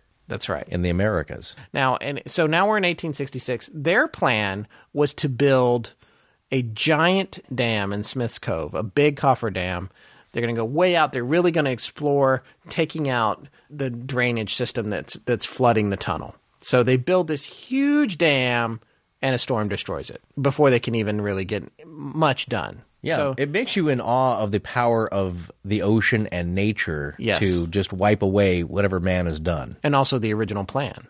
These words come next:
Speaker 2: Yes.
Speaker 1: So now it's eighteen sixty-seven, El Dorado Company folds. We are seventy-two years into this project. There have been eleven shafts, two cofferdams, and over two million dollars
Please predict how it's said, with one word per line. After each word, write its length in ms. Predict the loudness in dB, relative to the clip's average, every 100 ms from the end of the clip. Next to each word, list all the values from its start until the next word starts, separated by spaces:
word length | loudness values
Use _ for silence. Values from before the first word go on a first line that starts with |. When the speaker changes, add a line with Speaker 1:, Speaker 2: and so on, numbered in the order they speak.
| _ _
Speaker 2:
Yes. 140 | -2 0
Speaker 1:
So 80 | 0
now 500 | 2 2 2 0 -4
it's 200 | -12 -10 -2
eighteen 340 | 0 2 0 2
sixty-seven, 920 | 0 -2 -2 2 2 4 2 0 -6 _ 2
El 160 | 4
Dorado 300 | 6 4 4
Company 380 | 4 0 2 -2
folds. 500 | 0 -2 -2 -4 -10 _ -20 -8
We 160 | 2 4
are 80 | 4
seventy-two 1120 | 2 2 2 4 2 0 -2 0 2 4 2
years 760 | 0 0 4 4 4 0 -2 -8 -4
into 320 | -2 0 0
this 180 | -2 -4
project. 600 | 0 0 0 -4 -10 -16 _ _ _ _ -4
There 140 | 0
have 160 | 0 0
been 160 | 0 0
eleven 560 | -2 0 2 2 0
shafts, 720 | 0 2 2 2 -2 -6 -10 -12 _ _ -8
two 180 | -2 -2
cofferdams, 880 | 0 0 2 2 2 2 0 -4 -6
and 120 | -2
over 240 | 0 0 0
two 640 | -2 -4 2 2 2 0 _ -4
million 640 | 0 2 2 0 -2 -2
dollars 540 | 0 2 2 0 -4